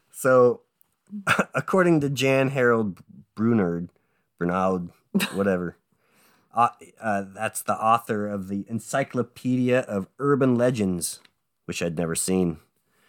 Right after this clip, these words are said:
Uh, the story began in eighty-four with a gay man being admitted to the hospital with a mouse in his ass. And this is a true story, and this is where the whole thing stems from.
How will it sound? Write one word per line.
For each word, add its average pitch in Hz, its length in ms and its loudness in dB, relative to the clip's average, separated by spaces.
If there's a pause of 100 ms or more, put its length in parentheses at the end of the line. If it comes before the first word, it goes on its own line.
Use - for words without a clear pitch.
(200)
Uh, 95 440 0
the - 100 -10
story 143 380 4
began 120 380 2
in 113 80 -4
eighty-four 123 480 0
with 104 120 -2
a 110 40 -6
gay 110 240 0
man 107 320 0
being 98 300 0
admitted 104 480 -2
to 101 300 -2
the 90 100 -2
hospital 101 500 -4
with 87 140 -4
a 87 40 -8
mouse 98 340 -2
in 90 60 -6
his 85 140 -6
ass. 71 460 -10
And 101 180 0
this 120 200 2
is 117 200 -2
a 101 80 -4
true 90 180 -8
story, 85 440 -6
and 95 120 2
this 101 100 2
is 87 80 -6
where 92 100 0
the 87 80 -2
whole 92 140 0
thing 85 180 -8
stems 80 300 -6
from. 60 260 -18